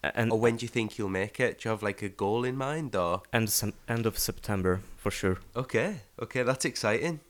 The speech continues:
Speaker 2: That sounds really cool. So, I think, I feel like that's a,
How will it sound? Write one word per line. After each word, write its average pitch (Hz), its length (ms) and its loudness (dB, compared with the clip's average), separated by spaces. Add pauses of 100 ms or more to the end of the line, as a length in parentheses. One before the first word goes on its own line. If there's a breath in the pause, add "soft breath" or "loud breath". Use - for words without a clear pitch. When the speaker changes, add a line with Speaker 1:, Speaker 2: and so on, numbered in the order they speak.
(1200)
Speaker 2:
That 139 160 2
sounds 156 280 2
really 143 200 -4
cool. 117 400 -2 (1120 soft breath)
So, 107 420 4 (240)
I 139 80 2
think, 147 600 -2 (100)
I 139 60 0
feel 208 160 2
like 151 120 0
that's 156 240 0
a, 123 160 4